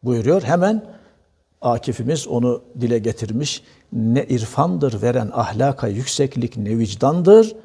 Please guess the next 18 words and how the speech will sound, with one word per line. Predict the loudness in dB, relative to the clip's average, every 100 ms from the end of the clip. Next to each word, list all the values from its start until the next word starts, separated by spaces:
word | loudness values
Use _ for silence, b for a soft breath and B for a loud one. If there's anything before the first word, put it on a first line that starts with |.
| B B B
Fazilet | _ -8 -6 -4 -2 -2 -2 0
hissi | 0 4 4 4 0 -20 -20 -20 _ _ _ -10
insanlarda | -8 -6 -8 -8 -8 -6 -8 -8 -2
Allah | -2 -2 -8
korkusundandır. | -12 -18 -14 -14 -14 -20 -20 -20 -20 _ _ B B B 2
Yüreklerden | 6 6 8 6 8 4 4
çekilmiş | 2 4 4 4 2
farz | 4 4 4 0
edilsin | 0 0 0
havf-ı | 2 4 4 4
yezdanın, | 2 4 6 6 6 4 4 B B B
ne | 2
irfanın | 6 6 8 4 4 2
kalır | 2 2 2
tesiri | 2 0 0 -2 -2
katiyen, | 0 4 4 4 2 4
ne | 2
vicdanın." | 2 0 -4 -6